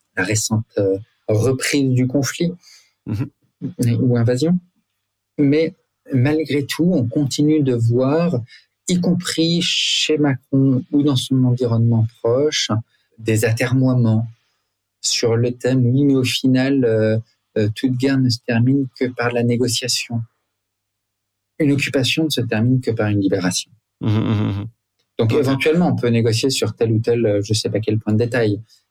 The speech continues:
Speaker 1: mais une occupation ne se termine que par une libération.
Speaker 2: Et donc, il y a chez Emmanuel Macron une démarche qui se veut assez neutre, qui se veut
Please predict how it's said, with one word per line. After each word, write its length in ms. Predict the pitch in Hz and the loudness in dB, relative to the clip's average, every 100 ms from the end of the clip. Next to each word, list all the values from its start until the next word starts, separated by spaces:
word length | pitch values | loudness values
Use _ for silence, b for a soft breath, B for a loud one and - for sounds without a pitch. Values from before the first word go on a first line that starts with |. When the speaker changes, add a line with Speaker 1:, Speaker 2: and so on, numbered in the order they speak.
| _ - | _ -2
Speaker 1:
mais 300 | 110 120 127 - | 2 2 0 2
une 140 | 123 | 0
occupation 640 | 127 135 127 113 - 135 | 0 -2 -2 -2 0 2
ne 100 | 139 | 2
se 180 | 113 - | 2 -2
termine 460 | 117 110 107 117 127 | -2 0 2 2 0
que 120 | 113 | -4
par 220 | 110 107 | -2 0
une 100 | 107 | 2
libération. 540 | 104 107 90 90 - - _ _ _ _ _ _ _ | 2 0 -4 -4 -8 -10 _ _ _ _ _ _ _
Speaker 2:
Et 60 | - | -2
donc, 160 | 113 117 | -2 0
il 60 | |
y 20 | |
a 20 | 117 | -4
chez 200 | - 120 | -2 -2
Emmanuel 300 | 110 107 101 | 0 0 0
Macron 580 | 101 - 113 117 120 | -2 -4 -2 0 0
une 160 | 110 110 | 0 0
démarche 500 | 107 107 107 98 - B B B B - | 0 0 -2 -4 -8 B B B B -12
qui 100 | - | -8
se 140 | - | -4
veut 340 | 95 101 101 95 B - | 0 0 0 -4 B -6
assez 280 | 113 117 | -4 -2
neutre, 540 | 113 123 131 135 - 123 | 0 0 0 -4 -6 -8
qui 160 | 120 | -6
se 140 | 117 117 | -6 -4
veut 380 | 101 107 110 | -2 0 0